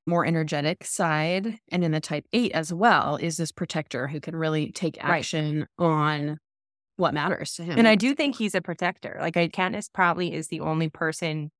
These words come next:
Speaker 2: with the exception of Peeta, in the world that he actually cares about. Now let's talk about Gale, because
Speaker 1: Okay.
Speaker 2: Hunger Games has this very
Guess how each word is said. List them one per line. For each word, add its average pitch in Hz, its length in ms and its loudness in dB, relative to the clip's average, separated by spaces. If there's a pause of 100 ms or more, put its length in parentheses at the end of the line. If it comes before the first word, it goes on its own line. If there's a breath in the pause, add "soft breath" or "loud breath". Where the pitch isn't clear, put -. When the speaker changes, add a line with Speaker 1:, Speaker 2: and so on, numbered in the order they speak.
(160)
Speaker 2:
with 175 140 -2
the 175 80 0
exception 156 380 -6
of 151 80 -10
Peeta, 175 360 0
in 160 140 -4
the 151 80 -4
world 151 400 0 (540)
that 175 200 2
he 165 160 -4
actually 151 380 -4
cares - 280 -12
about. - 320 -12 (420)
Now 233 420 6
let's - 180 -2
talk 220 260 2
about 170 580 4 (520)
Gale, 165 600 2 (420)
because 180 560 2 (160)
Speaker 1:
Okay. 190 220 0
Speaker 2:
Hunger 147 220 4
Games 175 380 -2
has 165 340 -4
this 156 500 -4
very 196 1000 6